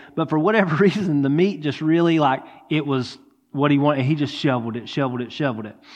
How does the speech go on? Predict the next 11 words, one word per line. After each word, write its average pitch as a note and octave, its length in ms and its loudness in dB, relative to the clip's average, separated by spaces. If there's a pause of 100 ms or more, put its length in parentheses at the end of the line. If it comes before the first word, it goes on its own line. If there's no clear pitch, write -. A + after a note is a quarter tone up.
(440)
And D#3 80 0
there D#3+ 120 4
was C3+ 100 -2
this C3+ 140 -6
girl D#3 360 0
who D3 120 2
was C#3+ 160 2
on D3 140 2
his C#3 200 -2
team, - 440 -4 (1300)
right? D#3+ 300 0